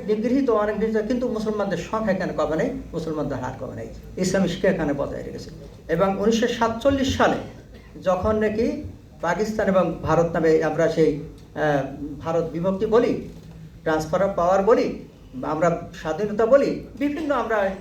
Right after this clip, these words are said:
যা যার মতো ব্যাপার, কিন্তু তখন পাকিস্তান নামে একটা আলাদা রাষ্ট্র চাওয়ার একটা বড় কারণ ছিল এই যে তুর্কি খেলাফতের পতনের পরে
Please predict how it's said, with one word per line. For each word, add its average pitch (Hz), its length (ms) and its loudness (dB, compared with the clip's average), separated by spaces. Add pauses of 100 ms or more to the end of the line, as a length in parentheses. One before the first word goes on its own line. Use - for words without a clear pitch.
(120)
যা 190 180 4
যার 190 100 0
মতো 180 180 -6
ব্যাপার, 175 280 0
কিন্তু 285 440 0 (1040)
তখন 160 420 2 (560)
পাকিস্তান 202 680 2 (180)
নামে 170 280 2
একটা 170 260 -2
আলাদা 190 460 2
রাষ্ট্র 160 300 -2
চাওয়ার 151 280 0
একটা 147 200 -4
বড় 143 220 -2
কারণ 196 340 4
ছিল 226 240 8
এই 262 220 6 (420)
যে 160 120 0
তুর্কি 269 440 0
খেলাফতের 226 560 4
পতনের 233 400 8
পরে 202 320 6